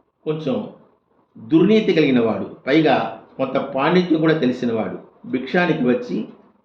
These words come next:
ఆ గృహిణిని దుర్భాషలతో వ్యంగ్యంగా పొగిడినట్టు తిట్టుతాడు. అంటే, ఆ గృహిణికి తెలియదు అని అనుకుంటాడు.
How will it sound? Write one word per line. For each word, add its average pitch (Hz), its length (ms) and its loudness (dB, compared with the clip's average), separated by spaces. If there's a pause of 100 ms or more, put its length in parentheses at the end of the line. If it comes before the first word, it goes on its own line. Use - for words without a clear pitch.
(100)
ఆ 120 220 0
గృహిణిని 160 600 2
దుర్భాషలతో 123 920 0 (260)
వ్యంగ్యంగా 160 840 2
పొగిడినట్టు 175 440 2
తిట్టుతాడు. 143 520 -4 (500)
అంటే, 117 440 -4 (280)
ఆ 123 80 4
గృహిణికి 156 360 2
తెలియదు 160 400 4
అని 135 200 2
అనుకుంటాడు. 110 500 -2